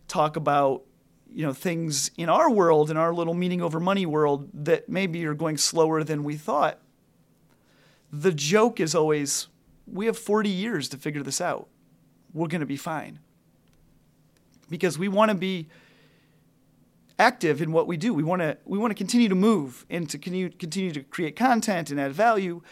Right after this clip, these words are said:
We wanna do that, but we also wanna be patient in the big picture, because metrics and numbers don't define what we do. When we get a message from somebody that says,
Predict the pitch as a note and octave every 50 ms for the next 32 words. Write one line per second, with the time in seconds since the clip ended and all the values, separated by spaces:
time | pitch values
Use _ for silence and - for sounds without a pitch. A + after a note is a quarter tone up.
0 | - - - - - _ - G#3+ B3 D#4 D#4 B3 F#3 F#3 A#3 A#3 F#3+ D#3+ D3+ D3+
1 | G3+ G3 G3+ G#3+ G#3+ A3+ A#3+ - C4 B3+ A3+ G3+ E3+ E3+ D#3+ D#3 D#3 - E3 F3+
2 | - - D#3+ C3+ - D#3 D#3+ D3+ C#3 D3+ D3 D3 - G3+ G3+ - - - A#2 -
3 | - _ _ _ _ _ _ - - _ _ _ _ _ _ _ - _ _ -
4 | D3+ F3+ E3+ F#3+ F3+ C#3 C3+ F3 F3+ G3 G3+ - - F#3+ E3+ - - F#3 F3 E3
5 | E3+ F#3 F#3+ D#3+ E3 D3+ D3 C3 - - - - - - - - - - - _
6 | _ _ _ - G#3+ A3 A3 - A3+ - - - - E3 F#3+ G3+ G3+ G3 F3 E3
7 | E3 - - E3 E3 C3+ - E3 F3+ - - - _ _ _ _ _ _ _ _
8 | _ _ _ - - - - - F#3+ G#3 G#3 A#3+ C4 C4 G3+ F#3 F#3+ G3 F#3+ -
9 | A#3+ G3+ - - A3+ G#3+ - - G#3 F#3+ G3 G3+ G3 F3+ D#3 - F#3 E3 C3+ -
10 | -